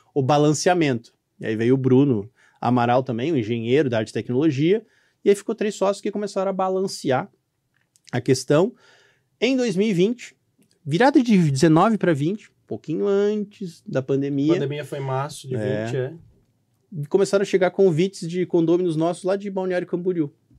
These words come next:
Speaker 1: Pertinho, duzentos quilômetros. "Pô, por que vocês não vêm administrar aqui?"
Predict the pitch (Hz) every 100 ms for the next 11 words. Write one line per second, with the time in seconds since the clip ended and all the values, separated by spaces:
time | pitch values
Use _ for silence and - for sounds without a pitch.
0 | _ 320 - 269 269 208 151 147 - 208
1 | 233 220 _ _ _ - 370 _ _ -
2 | - 359 233 233 202 170 - 165 - 180